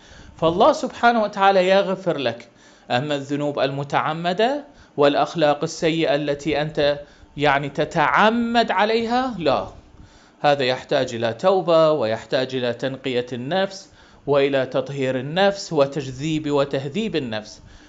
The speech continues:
نحن نتكلم عن قول النبي صلى الله عليه وآله: "من أعلى صوته في الصلاة علي فإن الله يغفر له، لا يكتب عليه ذنب لثلاثة أيام". الذنوب التي هي غير متعمدة،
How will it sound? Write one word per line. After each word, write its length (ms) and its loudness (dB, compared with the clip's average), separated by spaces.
نحن 360 0
نتكلم 720 0
عن 160 0
قول 280 0
النبي 340 -2
صلى 280 -2
الله 300 0
عليه 280 -2
وآله: 480 2
"من 160 -4
أعلى 380 2
صوته 500 -2
في 100 -10
الصلاة 480 -2
علي 500 2
فإن 340 0
الله 320 0
يغفر 360 -2
له، 320 -2
لا 240 2
يكتب 380 -2
عليه 440 0
ذنب 320 0
لثلاثة 600 0
أيام". 440 2
الذنوب 500 0
التي 460 0
هي 40 4
غير 460 4
متعمدة، 840 -2